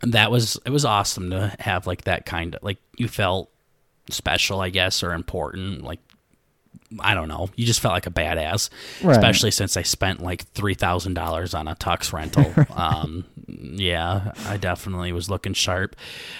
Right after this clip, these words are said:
Speaker 1: Um, Bert had to help me get dressed, so
Speaker 2: Yeah, that was a total
Speaker 1: <laughs>
Speaker 2: blast.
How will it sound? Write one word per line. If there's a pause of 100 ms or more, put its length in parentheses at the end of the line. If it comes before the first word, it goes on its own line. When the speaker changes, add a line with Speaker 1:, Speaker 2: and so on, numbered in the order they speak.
(120)
Speaker 1:
Um,
Bert
had
to
help
me
get
dressed, (480)
so (160)
Speaker 2:
Yeah,
that
was
a
total
Speaker 1:
<laughs>
Speaker 2:
blast.